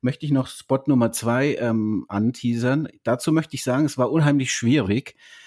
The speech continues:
irgendeinen Spot zu finden, der genau das aussagt, was ich wollte. Und ich habe einen gefunden, aber oft wird das, um was es geht, um was es heute gehen soll, visuell transportiert. So. Und wie mache ich das in einem Podcast?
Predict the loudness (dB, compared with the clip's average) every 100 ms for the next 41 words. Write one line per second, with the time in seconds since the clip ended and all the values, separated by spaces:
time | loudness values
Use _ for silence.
0 | -20 -20 _ 0 0 -2 -6 -4 -4 -4
1 | -2 0 2 2 2 4 2 0 -4 -2
2 | -2 -2 -4 -6 -8 -8 -2 0 0 0
3 | 0 0 -2 0 0 0 0 0 0 -2
4 | -2 0 0 0 -2 0 0 -2 -2 0
5 | 0 -4 -6 -2 0 -2 -4 -4 -4 -4
6 | -2 -2 -2 -2 -2 0 0 0 2 2
7 | 2 2 0 0 -4 -4 -6 -20 -18 -18
8 | -10 -8 -8 -6 -2 0 0 -2 -4 -6
9 | 0 2 2 0 -6 -8 -16 -16